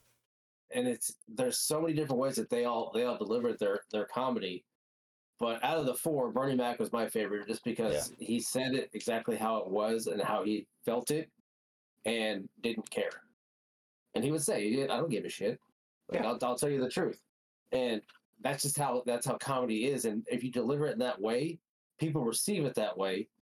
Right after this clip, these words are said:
Speaker 2: Uh,
Speaker 1: And that's how, at that, at
Speaker 2: back
Speaker 1: that
Speaker 2: then,
Speaker 1: time,
Speaker 2: back then, yes.
Speaker 1: it was, it was received that, like, "I'm gonna say this, you're gonna take it this way," because it's just the, the, uh, persona that he had when he walked on
Speaker 2: Yeah.
Speaker 1: stage. But then he took it from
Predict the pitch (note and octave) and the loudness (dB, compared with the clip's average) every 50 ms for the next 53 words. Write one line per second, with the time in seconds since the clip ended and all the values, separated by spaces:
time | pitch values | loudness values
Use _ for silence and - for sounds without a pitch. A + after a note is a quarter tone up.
0 | _ _ - - G2 F#2 F#2 F#2 F#2 A#2+ C3+ C3 B2 A#2 A2 A2 - _ _ _ | _ _ -4 0 2 2 2 2 2 2 2 2 2 2 0 0 -2 _ _ _
1 | _ _ _ _ _ _ _ _ _ _ _ _ _ _ _ _ _ - B2 B2 | _ _ _ _ _ _ _ _ _ _ _ _ _ _ _ _ _ -2 -2 0
2 | - D3 C3+ B2+ - - - - - _ _ - - - - C#3+ C#3+ C#3+ D#3+ D3 | 0 0 0 0 0 -2 -2 -4 -4 _ _ -2 -2 0 0 0 0 2 0 0
3 | B2+ - - D3 - - C#3+ B2+ - - - E3 E3 C3+ A2+ A2+ B2 - - - | 0 0 0 0 2 2 2 2 2 2 2 2 2 2 0 0 -2 -2 -2 -2
4 | G#3+ F#3+ F3 - - D#3+ D3 C#3+ C#3+ - D#3 D3+ C#3+ C#3 - D#3 - D3+ D3 D3 | -2 -2 0 0 -2 0 0 0 0 2 2 0 0 0 0 0 2 2 2 2
5 | C#3 A#2+ A#2 B2 A#2+ - - B3+ B3+ G3 A2+ A#2 A2+ A#2+ B2 A#2+ A#2+ A2+ B2 B2 | 0 0 0 -2 -2 0 0 0 0 2 2 2 2 2 2 0 0 0 0 0
6 | - - B2 C3 B2+ A2+ - - - G#3+ G#3 - B2+ B2+ B2+ - - A#2 - B2 | 0 0 0 0 2 0 0 0 0 2 2 2 2 0 0 -2 -2 -2 0 0
7 | B2 A2 G#2+ - D#3 E3+ D3 - G#2+ - G2+ - - F#2+ F#2 - - - _ _ | 0 0 0 0 -2 -2 0 -2 -4 -2 -4 -4 -4 -6 -8 -8 -8 -12 _ _
8 | _ _ _ _ _ _ _ _ _ - A2+ B2+ B2+ A2 A2 G#2+ G#2 - A2 G#2+ | _ _ _ _ _ _ _ _ _ -4 0 0 0 0 0 -2 -2 -2 -2 -2
9 | - - A2+ G#2 G2 G2+ - - G#2 A#2 A2 A2 G#2+ G2+ G2+ G2 F#2 F2+ F2 - | -2 0 -2 -2 -2 -4 -6 -4 -2 0 0 2 2 2 2 0 0 -2 -2 -4
10 | - A2 - B2+ A2+ G2+ G2+ G2 G2 A2 A#2 B2+ A#2+ G2 F2+ F2+ F#2+ F#2+ - D#2+ | -4 -2 0 0 0 0 0 0 0 0 0 0 -2 -2 -2 -2 -2 -2 -2 -4
11 | D#2+ - C3+ F2 E2 - - - - _ _ _ _ _ _ _ _ _ _ _ | -4 -2 -2 0 0 -2 -4 -8 -20 _ _ _ _ _ _ _ _ _ _ _
12 | _ _ _ _ _ _ _ _ _ _ _ - - - - - A2+ A2+ B2 A2+ | _ _ _ _ _ _ _ _ _ _ _ -20 -20 -8 -4 -2 -2 0 2 0
13 | A2 A2 A#2+ A#2+ - C3+ B2 - A2+ - - B2 A#2 G#2+ G#2 G#2 | 2 2 0 0 0 0 0 0 -2 -2 -2 -2 0 0 -2 -2